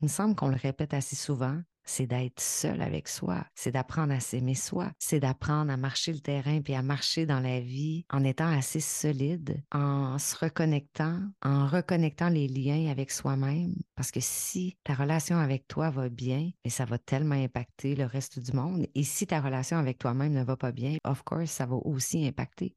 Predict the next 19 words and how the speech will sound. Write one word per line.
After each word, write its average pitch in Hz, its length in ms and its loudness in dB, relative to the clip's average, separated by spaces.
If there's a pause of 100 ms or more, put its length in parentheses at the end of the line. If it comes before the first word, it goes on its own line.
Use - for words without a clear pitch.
(200)
Ça - 80 -4
va 120 80 2
impacter 123 380 0
ton 135 140 0
monde 135 160 2
extérieur. 131 720 -4 (120)
On 131 80 2
cherche 131 280 0
toujours 135 260 -2
les 131 140 0
réponses 131 420 0
à 127 60 0
l'extérieur 139 680 0
quand 139 120 0
les 135 100 2
réponses 143 380 0
sont 143 140 0
à 131 100 2
l'intérieur. 131 720 -4